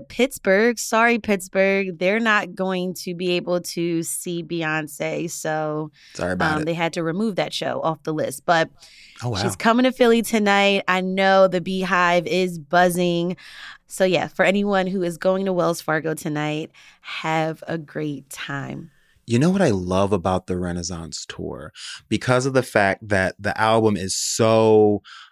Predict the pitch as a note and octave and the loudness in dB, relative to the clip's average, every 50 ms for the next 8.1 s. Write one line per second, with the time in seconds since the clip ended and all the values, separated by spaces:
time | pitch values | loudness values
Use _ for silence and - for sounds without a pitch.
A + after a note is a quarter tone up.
0 | _ _ - A2 A2+ A#2 A#2 - - B2 A2 G#2+ G#2+ G#2 G#2 G#2+ G#2 F#2+ G#2 G#2 | _ _ -4 -2 0 0 0 2 4 4 6 6 6 6 6 6 4 2 0 -2
1 | G2+ F#2+ F2+ - - - G#2+ G2 G2 G2 - F#2+ - - - - G2 G2+ G2 F2+ | -2 -4 -6 -8 -4 -2 0 0 0 0 -2 -4 -6 -6 -4 -2 0 0 0 0
2 | E2 - - - - - - - - - - - - - - - - A#2+ A#2 A2+ | -2 -6 -10 -10 -10 -10 -12 -14 -16 -18 -18 -18 -10 -6 -4 0 2 2 2 2
3 | G2 A2+ A2 G#2+ G#2 G2+ - - A2+ A2 A2+ A#2+ A#2+ B2 B2 B2 B2 B2 A#2+ A2+ | 2 2 2 4 2 0 0 0 2 4 6 6 6 6 6 4 4 4 4 2
4 | G#2+ G#2 A2+ A2 G#2+ G#2+ G#2+ - F#2+ G#2 G#2+ G#2 G2+ G2+ G2 F#2 F2+ - _ - | 2 2 4 4 4 4 2 0 -2 -2 0 0 0 -2 -6 -8 -12 -10 _ 0
5 | G#2+ G#2+ A2+ A#2 A#2 A2+ A2 A2 A2 A2 G#2+ G#2 G#2 G2+ G2+ G2+ G2 - F#2+ G#2 | 2 4 4 6 4 4 4 4 4 4 2 2 0 0 -2 -4 -4 -6 -6 -2
6 | G#2+ G#2+ A2+ A#2 A#2 A2 G#2 G#2 G2+ F#2+ F2 E2+ E2+ F2 - - - - - _ | 0 2 2 2 2 2 0 0 0 0 -4 -8 -12 -16 -18 -20 -20 -20 -20 _
7 | - A2 A#2 A2+ A2+ A#2 G#2 - A#2+ A2+ A2+ A2+ A2 G#2 G2+ F#2 - G2 F#2+ E2+ | -8 -4 -4 -2 -2 -4 -4 -2 0 2 4 4 4 2 0 -2 -4 -6 -8 -8
8 | D2+ - | -10 -12